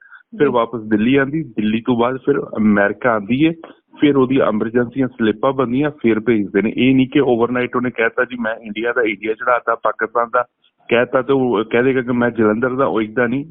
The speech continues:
Speaker 1: ਉਹਦੀ ਸ਼ਨਾਖਤ ਹੁੰਦੀ, ਉਹਦੇ ਫਿੰਗਰਪ੍ਰਿੰਟ ਹੁੰਦੇ ਨੇ। ਜਦੋਂ ਬੰਦਾ ਬਾਹਰ ਨਿਕਲਦਾ, ਇੱਥੇ ਵੀ ਇੰਡੀਆ 'ਚ ਜਿਵੇਂ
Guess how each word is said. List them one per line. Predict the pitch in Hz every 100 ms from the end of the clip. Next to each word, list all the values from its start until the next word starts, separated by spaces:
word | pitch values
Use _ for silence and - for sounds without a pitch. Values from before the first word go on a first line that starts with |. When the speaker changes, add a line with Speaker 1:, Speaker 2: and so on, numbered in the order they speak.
| -
Speaker 1:
ਉਹਦੀ | 117 135
ਸ਼ਨਾਖਤ | - 110 101 98 - - 143
ਹੁੰਦੀ, | 139 160
ਉਹਦੇ | 151 143
ਫਿੰਗਰਪ੍ਰਿੰਟ | - - 101 104 117 - 127 135
ਹੁੰਦੇ | 139 131 143
ਨੇ। | 170 170 _ _ _ 113
ਜਦੋਂ | 110 127
ਬੰਦਾ | 131 110 113 131 - -
ਬਾਹਰ | 98 120
ਨਿਕਲਦਾ, | 127 120 135 139 160 -
ਇੱਥੇ | 107 107 147
ਵੀ | 143 120
ਇੰਡੀਆ | 101 110 110 131
'ਚ | 135
ਜਿਵੇਂ | 147 131 110 117